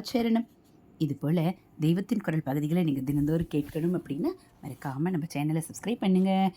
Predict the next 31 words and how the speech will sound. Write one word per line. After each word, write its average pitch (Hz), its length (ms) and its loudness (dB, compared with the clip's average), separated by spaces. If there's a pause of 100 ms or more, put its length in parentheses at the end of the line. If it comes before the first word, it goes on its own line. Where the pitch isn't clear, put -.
(180)
கூடவே 208 320 -2
பெல் 147 220 -8
ஐகானை 139 300 -6
கிளிக் 160 240 -8
பண்ணி 415 220 -4 (240)
ஆளுங்கிற 185 460 -2
பட்டனையும் 185 500 -2
அழுத்திடுங்க. 185 460 2 (360)
நம்ம 135 180 -8
சேனல்ல 143 440 -6
வரக்கூடிய 139 340 -2
தெய்வத்தின் 156 440 0
குரல் 143 220 -4
பகுதிகள் 147 380 0 (340)
மகா - 220 -2
பெரியவா 156 280 -2
மகிமை, 151 360 2 (340)
மகா - 240 -2
பெரியவா 165 300 -6
அருள்வாக்கு 151 500 2 (400)
எல்லாம் 139 340 0
உங்களுக்கு 131 340 -4
பிடிச்சிருந்தா 151 680 2 (360)
ஒரு 160 160 4
லைக்கும் 139 560 2
கமெண்ட்டும் 131 560 0
கொடுத்து 269 420 0 (300)
உங்களுக்கு 262 420 6
தெரிஞ்சவங்களுக்கும் 226 720 2
ஷேர் 254 220 2
பண்ணுங்க. 208 300 4